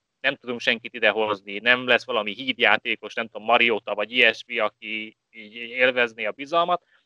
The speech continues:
hanem akkor kiválasztunk megint valakit, egy első évest,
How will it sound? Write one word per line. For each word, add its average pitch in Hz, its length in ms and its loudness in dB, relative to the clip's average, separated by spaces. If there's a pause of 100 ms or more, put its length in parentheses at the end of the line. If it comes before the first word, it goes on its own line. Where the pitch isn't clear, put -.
(100)
hanem 139 140 -4
akkor - 200 -8
kiválasztunk 165 580 4
megint 156 300 -2
valakit, 123 420 0
egy 110 120 -12
első 160 360 4
évest, 120 400 2